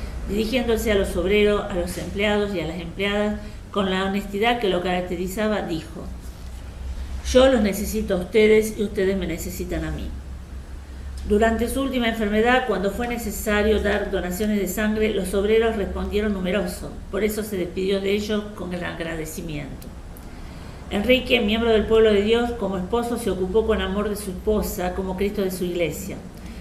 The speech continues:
participando en los grupos de Nazaret para dar espacio a la formación de ambos. Enseñó con paciencia a sus hijos a seguir al Señor, educándolos con amor y realidad, sin presiones, pero con fiereza,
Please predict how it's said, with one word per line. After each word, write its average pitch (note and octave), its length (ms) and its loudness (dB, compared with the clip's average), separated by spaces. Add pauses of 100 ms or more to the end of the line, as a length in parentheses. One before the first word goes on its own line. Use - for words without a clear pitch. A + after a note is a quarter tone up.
(140)
participando G#3+ 640 2
en A3+ 80 4
los G3+ 80 4
grupos A3 280 4
de G3+ 100 2
Nazaret G3+ 600 2
para F3+ 220 2
dar G#3 140 2
espacio G#3+ 340 0
a F#3+ 100 0
la F#3 60 -4
formación F3+ 480 -2
de F3 140 2
ambos. D#3 320 -4 (480)
Enseñó A3+ 500 2
con A3 160 0
paciencia A3 560 0
a F3 40 0
sus F3+ 180 0
hijos G#3+ 540 0 (140)
a G3+ 120 -2
seguir G#3+ 640 2 (280)
al G3+ 140 2
Señor, G#3 540 2 (320)
educándolos A3 680 4
con G3 200 -2
amor G#3+ 480 2
y G3+ 80 -2
realidad, F#3 680 2
sin F#3 180 -4
presiones, G#3 680 0
pero F3+ 160 0
con E3+ 160 -4
fiereza, F3+ 540 -2